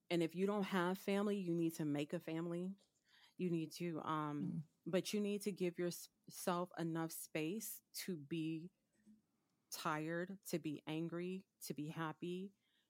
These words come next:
Speaker 1: Give yourself space to have emotions. Give yourself space to
Speaker 2: Oh
Speaker 1: be
Speaker 2: my
Speaker 1: a
Speaker 2: gosh,
Speaker 1: hot
Speaker 2: yeah.
Speaker 1: mess. Uh, like, I hate the whole mentality that women need to be perfect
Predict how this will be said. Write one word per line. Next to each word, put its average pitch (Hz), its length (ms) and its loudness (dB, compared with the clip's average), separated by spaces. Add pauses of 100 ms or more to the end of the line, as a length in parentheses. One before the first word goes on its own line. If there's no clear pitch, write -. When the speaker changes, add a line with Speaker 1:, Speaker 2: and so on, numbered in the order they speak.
(120)
Speaker 1:
Give 175 240 2
yourself 180 840 0
space 175 400 -2
to 151 80 -2
have 160 220 0
emotions. 143 720 -4 (960)
Give 151 200 0
yourself 175 400 0
space 175 340 0
to 185 120 6
Speaker 2:
Oh 196 80 12
Speaker 1:
be 180 60 10
Speaker 2:
my 170 80 6
Speaker 1:
a 170 40 2
Speaker 2:
gosh, 180 260 4
Speaker 1:
hot 165 200 6
Speaker 2:
yeah. 160 220 8 (720)
Speaker 1:
mess. - 880 0 (800)
Uh, 175 60 0 (100)
like, 170 480 -2 (1080)
I 196 200 4
hate 202 540 2 (180)
the 185 180 2
whole 190 320 2
mentality 190 720 0
that 175 220 -2
women 175 280 0
need 165 220 -2
to 160 100 -4
be 151 120 -6
perfect 156 540 -4